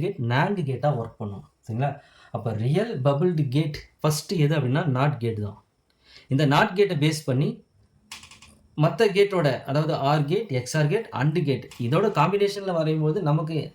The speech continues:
எக்ஸஸா கிடைக்கிற பபிள்டு கேட் எல்லாமே நார், எக்ஸ் நார், nand. இது எல்லாமே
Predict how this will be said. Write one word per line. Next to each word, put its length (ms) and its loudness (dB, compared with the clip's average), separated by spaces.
எக்ஸஸா 380 -2
கிடைக்கிற 300 0
பபிள்டு 460 4
கேட் 260 0
எல்லாமே 300 2
நார், 320 2
எக்ஸ் 360 -10
நார், 220 0
nand. 340 0
இது 180 -2
எல்லாமே 280 0